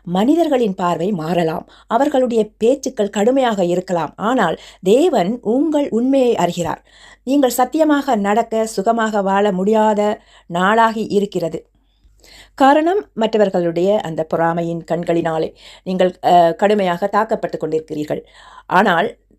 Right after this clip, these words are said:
நம் கண்கள் எப்போதும் கர்த்தரையே நோக்கிக் கொண்டிருந்தால் அவருடைய கண்கள் நம்மை நன்மையாய் வழிநடத்தும்.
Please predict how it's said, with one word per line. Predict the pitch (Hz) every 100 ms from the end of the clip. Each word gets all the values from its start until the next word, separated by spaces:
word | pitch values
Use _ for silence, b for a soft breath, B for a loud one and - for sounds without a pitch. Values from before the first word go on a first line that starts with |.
| _ _
நம் | 190 180
கண்கள் | 180 190 233 247
எப்போதும் | 202 214 208 170 - 190
கர்த்தரையே | 190 302 294 254
நோக்கிக் | 190 214 240
கொண்டிருந்தால் | 220 190 180 196 175 - _
அவருடைய | - 196 302 381 302 220
கண்கள் | 196 220 226 160 -
நம்மை | 170 175 220 220 180 -
நன்மையாய் | 165 175 240 277 233 277
வழிநடத்தும். | 214 175 165 - - -